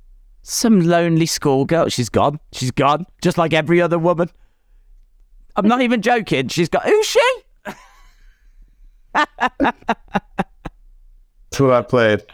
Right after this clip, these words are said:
Speaker 2: That's why I bought this seven thousand dollar device.
Speaker 1: Yeah, but what is that game?
Speaker 2: Called, like, s-, When They Cry.
Speaker 1: It's called When They Cry?
Speaker 2: Yeah.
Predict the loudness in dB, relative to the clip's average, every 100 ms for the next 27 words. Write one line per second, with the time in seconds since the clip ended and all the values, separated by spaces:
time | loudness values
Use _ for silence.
0 | -4 -2 0 2 2 2 0 0 0 0
1 | 0 0 -4 -2 -2 0 2 2 2 2
2 | 2 2 2 2 0 2 2 0 -4 -2
3 | -2 0 -2 0 -2 -2 -4 -2 -2 -2
4 | _ _ _ _ _ _ -20 _ -20 _
5 | -20 -8 -4 0 0 0 -4 -10 -12 _
6 | _ -20 -20 -20 -20 -20 -20 _ _ -6
7 | 0 2 2 2 0 0 0 -2 -8 -20
8 | -20 -20 -10 -10 -10 -8 -6 -2 -2 0
9 | 0 2 2 0 -2 0 0 -2 -6 -12
10 | -20 -20 -20 -20 -20 -6 -6